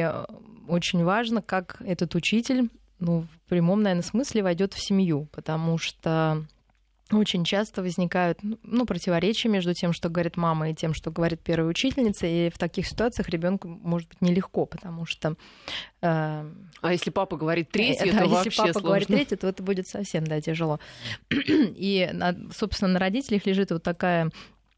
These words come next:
Speaker 1: большая ответственность, и большое умение нужно в себе найти, как, э, включить, э, вот, ребёнка в эту социальную жизнь и как наладить отношения, э, с этим учителем, скажем, скорее,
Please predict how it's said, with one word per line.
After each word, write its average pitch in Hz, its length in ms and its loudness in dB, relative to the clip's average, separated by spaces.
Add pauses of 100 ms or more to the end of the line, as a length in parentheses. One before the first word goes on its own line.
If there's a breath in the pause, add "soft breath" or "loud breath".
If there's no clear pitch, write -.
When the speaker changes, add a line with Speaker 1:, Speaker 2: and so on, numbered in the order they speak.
(300)
Speaker 1:
большая 196 400 2
ответственность, 185 760 -2
и 165 360 4 (100)
большое 170 720 0
умение 208 400 4
нужно 190 280 2
в 170 60 -6
себе 175 240 -2
найти, 170 460 0 (340 loud breath)
как, 214 300 -2
э, 165 320 2
включить, - 680 -2 (160)
э, 165 380 -2
вот, 165 280 -8 (220)
ребёнка 170 420 0
в 170 40 0
эту 160 100 -2
социальную 165 560 -2
жизнь 254 320 -2
и - 100 -2
как 214 240 -2
наладить 175 460 0
отношения, 185 640 0 (400 loud breath)
э, 160 300 2
с - 220 -8
этим 175 360 0 (380 loud breath)
учителем, 196 540 0
скажем, 180 600 0
скорее, 170 720 0